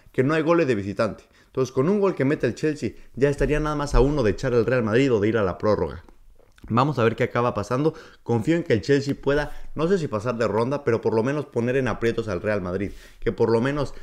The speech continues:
eh, los, los haga sufrir. Y yo creo que así va a ser. No creo que vaya a ser un partido fácil para el Real Madrid. Es verdad que tienen un buen resultado. Es verdad que juegan en el Bernabéu. Es verdad que el Real Madrid tiene todo para pasar de ronda.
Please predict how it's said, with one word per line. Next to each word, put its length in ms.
eh, 400
los, 240
los 280
haga 180
sufrir. 480
Y 120
yo 160
creo 120
que 80
así 160
va 80
a 60
ser. 140
No 220
creo 140
que 80
vaya 160
a 40
ser 120
un 80
partido 320
fácil 320
para 160
el 100
Real 200
Madrid. 320
Es 160
verdad 220
que 100
tienen 260
un 160
buen 200
resultado. 580
Es 120
verdad 260
que 100
juegan 240
en 80
el 100
Bernabéu. 480
Es 140
verdad 240
que 60
el 100
Real 140
Madrid 300
tiene 220
todo 300
para 180
pasar 240
de 100
ronda. 420